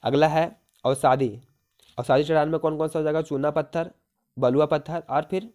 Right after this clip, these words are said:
कोयला। ठीक है, चलिए आगे देखते हैं शब्द संक्षिप्त का पूर्ण रूप यानी कि फुल फॉर्म संबंधित प्रश्न देखते हैं हम लोग उसको। देखिए पहला है एसआईएम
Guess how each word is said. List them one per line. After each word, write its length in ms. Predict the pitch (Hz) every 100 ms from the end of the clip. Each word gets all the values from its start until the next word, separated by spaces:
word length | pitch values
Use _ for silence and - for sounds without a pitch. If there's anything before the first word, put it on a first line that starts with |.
| -
कोयला। 360 | 131 120 117 - _ _ -
ठीक 140 | 123
है, 340 | 165 - _ _ _
चलिए 140 | 104 107 113
आगे 140 | 135
देखते 240 | 151 147
हैं 200 | 151 170 - _ _ _ _
शब्द 360 | - - 170 175
संक्षिप्त 680 | - 147 143 - 170 _ - _ -
का 100 | 160
पूर्ण 300 | 160 147 135
रूप 200 | 120 117
यानी 180 | 123 143
कि 80 | 147
फुल 240 | - 151
फॉर्म 220 | 147 143
संबंधित 420 | 151 147 143 147
प्रश्न 400 | 147 147 147 160 - _ _ _ -
देखते 280 | 131 147 156
हैं 60 |
हम 60 | 151
लोग 140 | 156
उसको। 240 | 151 - 151
देखिए 220 | 127 127
पहला 300 | - 135 156
है 240 | 160 190 _ _ _ -
एसआईएम 600 | 147 160 139 143 131 107